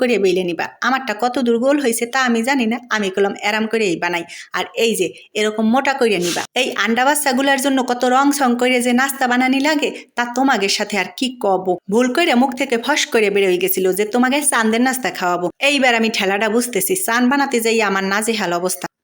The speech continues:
পড়াতে যাই যে দুইখানা মিথ্যা কথা কইয়ে পড়াবো, তার উপায় নাই,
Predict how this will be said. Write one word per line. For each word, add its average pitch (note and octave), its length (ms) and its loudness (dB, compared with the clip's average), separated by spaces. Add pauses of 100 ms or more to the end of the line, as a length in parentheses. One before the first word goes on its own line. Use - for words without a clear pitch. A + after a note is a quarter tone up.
পড়াতে D4 340 2
যাই B3+ 120 2 (120)
যে B3+ 120 2
দুইখানা C4+ 360 0
মিথ্যা C#4+ 260 0
কথা C4 220 0
কইয়ে C#4+ 240 4 (180)
পড়াবো, B3 280 0 (160)
তার G3+ 280 0
উপায় G3 240 -2
নাই, E3+ 100 -2